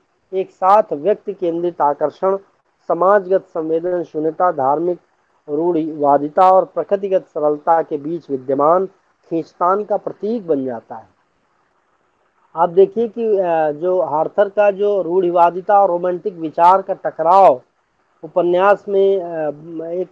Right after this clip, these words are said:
तरह की तीखी व्याख्या का विषय बनता है। मनुष्य में जो रहस्यात्मक आयाम छूकर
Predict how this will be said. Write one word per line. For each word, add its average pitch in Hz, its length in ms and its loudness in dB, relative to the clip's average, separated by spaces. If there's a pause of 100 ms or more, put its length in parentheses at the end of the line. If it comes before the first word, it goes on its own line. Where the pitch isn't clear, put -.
तरह 190 160 2
की 185 100 -6
तीखी 190 420 -10
व्याख्या 175 420 0
का 202 120 -2
विषय 175 340 -4
बनता 147 320 -6
है। 117 140 -14 (800)
मनुष्य 208 420 0
में 208 120 2
जो 208 140 2
रहस्यात्मक 175 800 2
आयाम 180 420 2
छूकर 196 500 -2